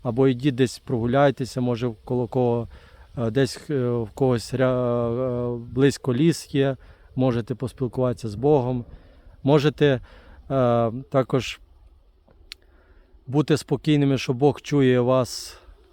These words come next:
і коли ви не говорите нічого ротом, не произносите слова, і коли ви пр-, щось промовляєте, і коли ви належаче роздумуєте про Бога, Він теж вас чує. Це саме головне, щоб це йшло від серця.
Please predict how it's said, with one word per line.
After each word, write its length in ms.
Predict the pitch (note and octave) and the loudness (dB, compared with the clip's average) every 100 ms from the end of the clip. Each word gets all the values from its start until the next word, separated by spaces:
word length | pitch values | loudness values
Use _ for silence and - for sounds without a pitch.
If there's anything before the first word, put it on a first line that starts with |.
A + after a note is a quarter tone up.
| _ _ _ - | _ _ _ -6
і 100 | - | -4
коли 340 | C#3 C#3+ C#3 D3 | 2 4 6 6
ви 120 | C3+ | 4
не 140 | C3+ | 2
говорите 520 | C3 C3 C#3+ C3 A2 B2 | 2 4 4 2 0 -2
нічого 320 | A#2+ - A#2+ | -2 -2 0
ротом, 520 | C#3 F3 - D#3 D3+ - - - - - - - | 4 2 2 -2 -4 -12 -20 -20 -20 -20 -20 -2
не 140 | C#3+ C3+ | 0 2
произносите 760 | C#3 C#3 B2 C#3+ B2 C#3+ C#3 | 2 2 2 0 -2 -6 -8
слова, 520 | A2+ C3 C3 C3 B2 B2 - - - - - - - | -4 -2 0 0 -2 -8 -14 -16 -16 -16 -16 -8 0
і 80 | F3 | 2
коли 340 | F3 D#3 D3+ | 6 6 6
ви 160 | C#3 B2 | 4 2
пр-, 180 | - | -4
щось 320 | G3 D#3+ C3+ - - - | -4 0 0 -2 -20 -12
промовляєте, 1000 | - C3+ B2+ A#2+ C3+ E3 E3+ D3+ - D3 C#3+ - - - _ - - - - - - - | -2 0 2 2 6 6 6 4 0 -6 -6 -16 -20 -20 _ -20 -20 -20 -20 -20 -4 0
і 100 | F#3 | 4
коли 300 | E3+ D#3 D3+ | 6 6 6
ви 240 | C#3 C#3+ | 4 2
належаче 840 | D3+ C#3+ D3+ D3 C3+ - C3+ B2 C3 | 0 4 6 4 2 -2 0 0 0
роздумуєте 680 | B2+ A#2 D3+ C#3+ C3 B2+ B2 | -2 0 2 2 2 0 -4
про 220 | C3+ B2 | -2 -2
Бога, 280 | B2 C#3 B2 | 0 0 0
Він 160 | A#2+ | 0
теж 240 | C3 E3 C#3+ | 2 2 2
вас 220 | C#3+ B2+ | 0 -2
чує. 420 | - D3+ C3+ B2+ | -4 0 0 0
Це 200 | - D3+ | -4 -8
саме 320 | - F#3+ F3+ | 0 2 2
головне, 300 | C#3+ E3 D3 | 2 2 2
щоб 180 | B2+ B2+ | -2 -6
це 140 | - | -4
йшло 260 | C#3 - C#3+ | -4 -2 -2
від 120 | A#2+ | -2
серця. 500 | - C3 G#2+ - - | -4 -4 -4 -6 -18